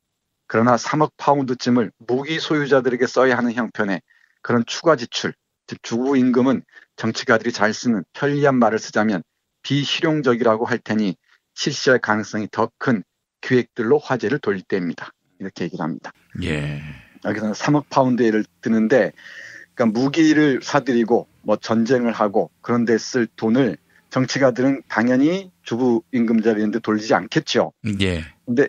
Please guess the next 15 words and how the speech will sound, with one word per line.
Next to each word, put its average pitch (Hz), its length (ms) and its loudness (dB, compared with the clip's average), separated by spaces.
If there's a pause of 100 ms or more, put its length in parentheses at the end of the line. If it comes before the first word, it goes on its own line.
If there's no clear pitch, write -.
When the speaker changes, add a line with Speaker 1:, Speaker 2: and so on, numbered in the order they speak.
(100)
Speaker 1:
정말 147 340 2
그런 165 320 2
시절이 156 280 0 (300)
온다면은 135 640 2 (320)
인류 123 260 0
전체가 117 680 0 (680)
남녀를 131 600 4
가리지 113 340 0
않고 95 360 -4 (420)
풍요로운 123 460 2
문화를 110 480 2 (300)
향유할 117 400 -2
수 - 180 -6
있다는 107 520 -2 (640)
얘기입니다. 92 540 -4